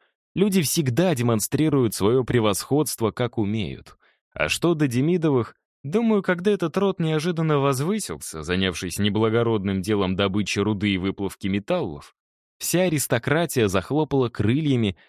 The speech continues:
заклеймила Демидовых выскочками. Наверняка кто-то даже пытался сделать так, чтобы роскошные приемы разбогатевших кузнецов игнорировали.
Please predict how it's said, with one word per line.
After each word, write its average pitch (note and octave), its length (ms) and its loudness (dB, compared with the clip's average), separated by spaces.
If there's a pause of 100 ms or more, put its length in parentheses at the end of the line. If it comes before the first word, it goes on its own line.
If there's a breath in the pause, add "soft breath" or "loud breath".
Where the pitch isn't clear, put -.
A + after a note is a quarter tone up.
заклеймила D#3+ 840 2
Демидовых A2 720 2
выскочками. E2+ 840 -2 (300)
Наверняка C#3+ 640 0
кто-то F3 340 -2
даже C3+ 300 -2
пытался B2+ 500 -4
сделать A2 500 -2
так, D#3 220 0
чтобы F2 260 -2
роскошные A#2+ 600 -2
приемы C3 440 0
разбогатевших G#2 840 0
кузнецов G2+ 760 -2 (100)
игнорировали. G#2+ 840 0